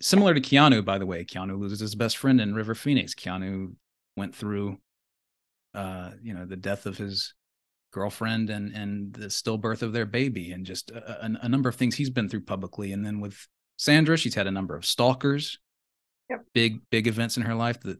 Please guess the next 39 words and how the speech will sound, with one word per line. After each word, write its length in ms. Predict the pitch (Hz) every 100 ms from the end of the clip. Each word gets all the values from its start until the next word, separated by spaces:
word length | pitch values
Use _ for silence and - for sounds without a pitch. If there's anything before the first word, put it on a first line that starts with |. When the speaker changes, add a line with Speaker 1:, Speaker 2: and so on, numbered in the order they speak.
| -
Speaker 1:
the, 100 | -
the, 160 | 104
the 180 | 95 107
stuff 340 | - - 127 -
that, 160 | 104 98 _ _ _ _ _ _ _ _
the 60 |
stuff 180 | 127 160
that 80 | 127
Jesse 280 | 110 123 117
James 320 | 117 127 127
put 200 | - 127
her 100 | 135
through 440 | 127 135 135 139
is 400 | 131 117 104 - -
brutal, 580 | 120 104 113 131 135 147 -
especially 460 | 104 - - 127
all 160 | 113 110
of 80 | 113
that 120 | 107
happening, 480 | 113 110 113 113 113
like, 180 | 107 101 -
literally 420 | 107 123 120 107
in 80 | 101
the 80 | 101
immediate 460 | 95 113 110 104
wake 260 | 90 98 90
of 80 | 87
winning 260 | 92 92
the 120 | 87 87
Oscar. 420 | 92 - 82 85
All 120 | 87
of 80 | 90
that 180 | 85 85
blows 260 | 90 87
up 180 | 87 85
within 200 | 87 90
a 60 | 87
month, 340 | 87 87 - - _
uh, 300 | - 87 87